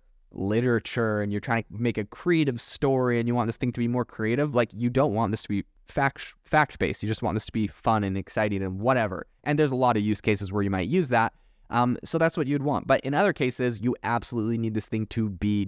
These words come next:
dead on, exact, specific, and precise, right? You don't want it hallucinating or saying something crazy. And so in that case,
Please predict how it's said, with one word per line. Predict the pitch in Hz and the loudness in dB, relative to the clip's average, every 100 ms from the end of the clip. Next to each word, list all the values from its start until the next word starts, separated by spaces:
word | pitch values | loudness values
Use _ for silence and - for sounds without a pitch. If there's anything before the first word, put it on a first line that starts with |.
| 90 | -2
dead | 110 104 | 0 2
on, | 101 98 98 95 - - | 2 0 0 -2 -6 -8
exact, | 98 95 101 87 - - | -8 -2 0 0 -4 -10
specific, | - - 104 107 92 95 - | -14 -8 -4 -2 -2 -2 -2
and | 104 | -6
precise, | - - 156 135 - - _ - | -6 2 4 4 -2 -16 _ -4
right? | 113 123 | 0 2
You | 113 | 0
don't | 107 117 | 0 0
want | 110 113 | 0 -2
it | 117 | -4
hallucinating | 120 135 127 123 117 113 | -4 -2 -2 -2 0 0
or | 107 | -2
saying | - 113 | -2 -2
something | 107 87 98 | -2 -2 0
crazy. | 180 165 101 | 2 4 2
And | 95 | 0
so | 120 | 0
in | 110 | 2
that | 110 95 | 2 0
case, | - 110 | 0 0